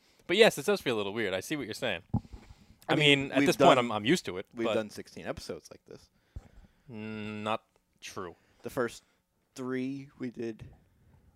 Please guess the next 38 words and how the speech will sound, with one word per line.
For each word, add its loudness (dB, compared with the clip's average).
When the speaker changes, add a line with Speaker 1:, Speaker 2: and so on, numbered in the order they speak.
Speaker 1:
Aren't -4
there 2
a -2
couple -4
live? 2
Speaker 2:
On, -4
on -10
your, -6
c-, 0
uh, -4
we -4
didn't -12
count -12
those -12
to -18
the -12
f-, -20
Speaker 1:
They, 2
that's 0
Speaker 2:
number. -2
Speaker 1:
right. -4
Those, -4
those -6
don't -6
count -8
towards -14
the -20
number. -20
Interesting. -12
Well, 0
Speaker 2:
But 2
even 4
those 4
we -2
did 0
on -4
a -10
couch -8